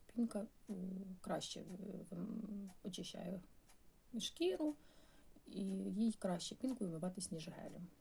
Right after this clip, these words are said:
У неї є такий силіконовий для обличчя, е, спеціальний такий, е,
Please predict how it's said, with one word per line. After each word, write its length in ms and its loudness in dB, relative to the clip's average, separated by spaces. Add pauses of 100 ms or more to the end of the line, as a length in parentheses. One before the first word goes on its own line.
(160)
У 40 2
неї 180 4
є 100 0
такий 220 -2
силіконовий 680 -2
для 260 -2
обличчя, 500 -2 (640)
е, 140 -6 (1160)
спеціальний 480 -2
такий, 500 -6
е, 320 -6